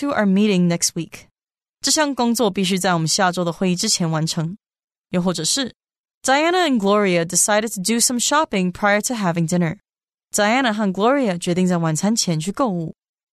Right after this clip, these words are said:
下一个是unmistakable，这个形容词是不会弄错的，或是确定无疑的。例如，Kevin's handwriting was unmistakable on the anonymous note。这封匿名信上的笔迹，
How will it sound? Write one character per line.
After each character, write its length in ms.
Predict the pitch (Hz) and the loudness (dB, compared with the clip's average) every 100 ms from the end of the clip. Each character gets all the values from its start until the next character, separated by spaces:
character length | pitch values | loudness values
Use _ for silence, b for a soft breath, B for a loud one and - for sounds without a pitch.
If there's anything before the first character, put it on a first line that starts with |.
| _ - | _ -6
下 320 | - 302 262 | 0 0 0
一 40 | |
个 60 | 180 | -2
是 280 | - 180 - b b b | -2 -4 -8 b b b
unmistakable， 1080 | 233 285 330 302 - 220 220 214 175 151 165 _ _ _ _ _ | 0 2 2 2 0 -2 -2 -2 -2 -2 -6 _ _ _ _ _
这 160 | 311 285 | -2 0
个 60 | |
形 200 | - 196 | 0 0
容 160 | 180 175 | 2 2
词 400 | - 190 170 175 - | 0 -2 -6 -10 -4
是 160 | - | -4
不 200 | 196 175 | -2 -2
会 160 | 170 202 | 0 2
弄 200 | 196 180 | 2 2
错 280 | - 320 214 | 0 0 -2
的， 160 | - - _ _ | -6 -14 _ _
或 80 | 180 | -4
是 180 | 170 175 | -4 -4
确 240 | - 277 | -4 -2
定 200 | 254 208 | 0 0
无 140 | 160 160 | 0 -2
疑 200 | 151 147 | -2 -4
的。 160 | 160 - _ _ _ _ - | -6 -10 _ _ _ _ -2
例 120 | 196 | -2
如， 280 | 151 147 180 _ _ _ _ - | 0 -4 -8 _ _ _ _ -4
Kevin's 400 | 285 311 370 - | -2 0 -2 -2
handwriting 680 | 262 262 208 170 165 165 | -2 0 0 0 0 0
was 160 | 170 165 - | 0 -2 0
unmistakable 840 | 247 262 - - 262 - 175 170 | 0 2 0 -2 -4 -2 0 0
on 200 | - 208 | 0 -2
the 100 | 233 | 0
anonymous 500 | 247 175 160 165 170 | 2 2 2 0 0
note。 340 | - 185 - - _ _ _ _ _ | 0 -2 -4 -10 _ _ _ _ _
这 100 | - | -6
封 220 | 254 269 | 0 2
匿 120 | 269 240 | 4 4
名 180 | 180 | 2
信 220 | 175 - 190 | 0 0 0
上 200 | 208 175 | 0 -2
的 60 | |
笔 180 | 165 151 | -2 -4
迹， 320 | - 247 302 | -2 -4 -4